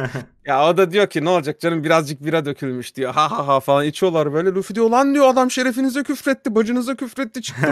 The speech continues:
Speaker 2: buradan.
Speaker 1: <laughs>
Speaker 2: Ne, ne biçim adamsınız? Senin," diyor, "penisin var mı lan?" diyor Shanks'a falan. Böyle Luffy böyle bir anda Luffy Türk olduğunu belli etti orada.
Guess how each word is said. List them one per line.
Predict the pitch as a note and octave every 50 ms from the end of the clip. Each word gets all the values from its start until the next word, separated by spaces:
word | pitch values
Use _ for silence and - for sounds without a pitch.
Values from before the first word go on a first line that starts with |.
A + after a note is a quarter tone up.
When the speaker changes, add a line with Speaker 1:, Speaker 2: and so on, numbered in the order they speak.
| - B3+
Speaker 2:
buradan. | D#3+ C#3+ A#2+ A#2 E3 A#2 G#2+ -
Speaker 1:
<laughs> | B2+ A#2+ - -
Speaker 2:
Ne, | G3+ B3 G#3+ G3 F#3+ G3 A3
ne | C4
biçim | B3+ B3+ - C4
adamsınız? | B3+ B3+ B3 B3+ A#3+ A3+ - B3 A3+ G3+ F#3+ - - - - - _ _ _ _
Senin," | - A3+ B3 C4 B3+ A#3
diyor, | C4 B3+
"penisin | G#3+ - G#3 A3 A#3 A3+ - C#4+ C4 B3
var | C4 C4+ C#4
mı | C4+ B3+ B3+
lan?" | C4+ C4+ C4 A3+
diyor | B3 A#3
Shanks'a | G3+ - A#3 A3 G#3+ - A3+ G#3
falan. | - A3 B3 A#3 A3
Böyle | G#3+ A3+ A3
Luffy | G3+ G#3 G3+ - G#3+
böyle | A3 A#3+ C4 A3 G3+
bir |
anda | G#3+ A3+ A#3 A#3+ C#4+ C#4+ A3+
Luffy | G#3+ G3+ - A#3 A3
Türk | - A#3+ G#3 -
olduğunu | A3+ G#3 G#3 G3 G#3 G#3+ G3
belli | G3+ F3+ D#3 D3 C#3+
etti | C3+ - _ C#3+
orada. | C#3 C#3+ D3+ F3 A#3+ D#4